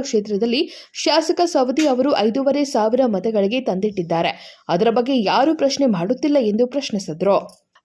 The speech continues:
ವಿಜಯಪುರ ಶಾಸಕ ಬಸನಗೌಡ ಪಾಟೀಲ್ ಬಿಜೆಪಿಯಿಂದ ಉಚ್ಚಾಟನೆಯಾದಾಗಿನಿಂದಲೂ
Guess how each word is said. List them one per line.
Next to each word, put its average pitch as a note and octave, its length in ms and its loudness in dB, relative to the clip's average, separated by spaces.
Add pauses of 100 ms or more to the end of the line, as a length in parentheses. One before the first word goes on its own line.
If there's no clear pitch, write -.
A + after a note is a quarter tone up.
ವಿಜಯಪುರ F#4 440 4
ಶಾಸಕ C#4+ 520 0
ಬಸನಗೌಡ B3 560 2
ಪಾಟೀಲ್ A#3 400 0
ಬಿಜೆಪಿಯಿಂದ G3+ 680 -2
ಉಚ್ಚಾಟನೆಯಾದಾಗಿನಿಂದಲೂ G#3+ 1300 0